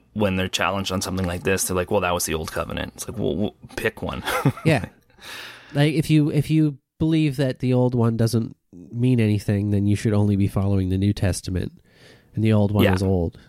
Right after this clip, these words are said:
Speaker 2: and obsolete, but it's, it's half of the Bible.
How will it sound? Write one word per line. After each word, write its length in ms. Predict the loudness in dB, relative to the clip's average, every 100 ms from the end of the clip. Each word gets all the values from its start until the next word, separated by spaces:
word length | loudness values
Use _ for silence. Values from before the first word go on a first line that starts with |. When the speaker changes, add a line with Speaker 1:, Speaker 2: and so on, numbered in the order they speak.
| -12
Speaker 2:
and 140 | -4 0
obsolete, 560 | 0 0 0 2 -2 -4
but 180 | -4 -4
it's, 480 | -2 -2 -2 -10 -10 _ -20 _ _ _ _ _ _ _ _ _ _ _ -4
it's 360 | -4 -4 -16 -18 -6
half 280 | 0 0 0
of 80 | -4
the 60 | -2
Bible. 600 | 2 2 2 0 -6 -10